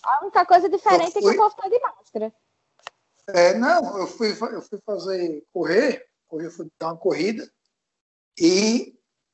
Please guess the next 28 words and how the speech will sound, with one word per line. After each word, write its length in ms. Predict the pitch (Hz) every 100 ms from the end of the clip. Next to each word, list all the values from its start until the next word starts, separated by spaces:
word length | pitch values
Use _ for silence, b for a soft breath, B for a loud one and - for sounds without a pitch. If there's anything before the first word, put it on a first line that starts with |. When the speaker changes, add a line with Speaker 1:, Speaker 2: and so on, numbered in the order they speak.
| _ _
Speaker 2:
correr 340 | - 202 220 262
de 100 | 226
máscara 540 | 185 196 214 - 190
é 40 |
horrível, 560 | 220 170 143 160 - 131 _ _ _ _ _ _
né, 120 | 113
gente? 260 | 101 135 123
Correr 240 | - 151
de 80 | 202
máscara 640 | 175 156 160 - 165 180 - -
é 60 |
cansativo. 880 | - 165 - 190 - - 143 135 139 _ _ _ _
Sua 220 | - 165
capacidade 540 | 175 165 170 165 175 170
respiratória 640 | 160 - 170 165 165 165
diminui 420 | 160 165 156 156
em 40 | 151
trinta, 420 | - 170 196 202
quarenta 400 | - 170 165 -
por 120 | 170
cento. 640 | - - 147 143 - 143 _ - _ _ -
Você 340 | 196 196 202
cansa 540 | - 190 175 175 - 165
mais, 400 | 156 143 147 143
você 180 | 156 190
não 140 | 185
corre 260 | 185 180 170
direito. 440 | 160 143 135 143